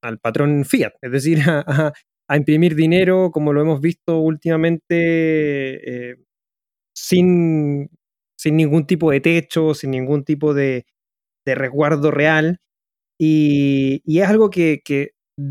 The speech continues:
podríamos decirlo así, se habló mucho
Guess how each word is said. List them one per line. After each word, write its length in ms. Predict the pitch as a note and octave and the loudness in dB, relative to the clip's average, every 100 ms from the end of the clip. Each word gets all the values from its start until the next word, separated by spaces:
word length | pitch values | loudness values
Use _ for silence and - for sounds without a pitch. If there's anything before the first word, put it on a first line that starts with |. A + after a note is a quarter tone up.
| C#3 _ _ _ _ _ _ | -12 _ _ _ _ _ _
podríamos 420 | D3+ E3 F#3+ F#3+ | 0 2 4 4
decirlo 380 | F3 D#3+ F3 F3 | 2 2 0 0
así, 680 | D#3 G3 G3+ G3 F#3 E3 C#3 _ _ _ _ _ | 0 0 2 2 2 0 -4 _ _ _ _ _
se 140 | - D3+ | -2 2
habló 180 | E3+ F#3 | 4 4
mucho 540 | G#3+ A#3 - A#2+ A2+ | 4 0 0 -4 -6